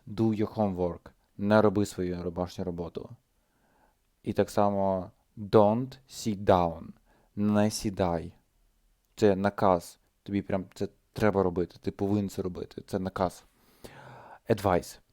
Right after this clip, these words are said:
Advice — це як у нас порада. Тобто, а, «Exercise regularly». «Роби вправи регулярно». «Eat more vegetables».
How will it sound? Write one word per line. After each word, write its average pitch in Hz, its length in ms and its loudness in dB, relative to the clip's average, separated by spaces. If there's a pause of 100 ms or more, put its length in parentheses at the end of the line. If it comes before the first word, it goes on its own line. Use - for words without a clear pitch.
(480)
Advice — 117 320 4
це - 200 -8
як 104 220 0
у 107 40 -2
нас 98 160 -4
порада. 87 480 -4 (1300)
Тобто, 107 420 2 (640)
а, 98 540 6 (600)
«Exercise 123 760 2
regularly». 90 680 0 (460)
«Роби 98 300 2
вправи 95 580 2 (140)
регулярно». 90 640 0 (1200)
«Eat 147 220 -2
more 104 400 0
vegetables». - 800 -2